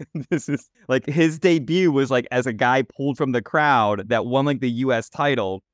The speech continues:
And he had a lot of success later on and things like that. Gable was kind of played, like, a comedic role like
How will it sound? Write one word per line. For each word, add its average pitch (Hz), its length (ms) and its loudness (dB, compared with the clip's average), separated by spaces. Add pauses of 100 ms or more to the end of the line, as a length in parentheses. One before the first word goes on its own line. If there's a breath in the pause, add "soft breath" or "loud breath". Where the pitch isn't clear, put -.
(440)
And 127 100 0
he 175 80 4
had 196 180 4
a 190 40 4
lot 170 180 4
of 160 100 2
success 127 400 -4
later 113 220 2
on 104 120 2
and 101 80 -2
things 107 160 -4
like 101 160 -2
that. 101 280 0
Gable 139 320 2
was 123 140 0
kind 117 220 0
of 104 100 -4
played, 110 180 0
like, 104 120 -2
a 104 100 -2
comedic 104 420 -2
role 101 240 2
like 98 180 0